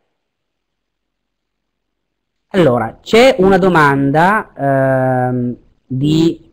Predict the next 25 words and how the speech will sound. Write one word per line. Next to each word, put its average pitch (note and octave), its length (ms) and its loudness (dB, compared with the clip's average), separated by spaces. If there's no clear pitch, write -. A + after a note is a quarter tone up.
Opla, C3+ 380 -6
ok. G2+ 300 -14
Volevo D#3 260 2
un F#3+ 60 4
attimo F3+ 580 2
rispondere, F3 580 2
visto D#3 240 -4
che D3+ 140 -2
c'è D#3 160 0
un D3+ 160 -2
po' D#3 160 0
di C#3+ 260 -4
tempo, D3+ 280 -2
anche C#3 280 -2
alle C3 600 -2
vostre, B2+ 960 -4
mm, A2 260 -8
eh, A#2 420 -18
ad C#3 260 -2
altre E3 540 2
vostre D#3 300 -2
domande. C3+ 400 0
Stefano B3+ 380 2
Morzilli, A#2 680 -2
ehm, C#3 1120 0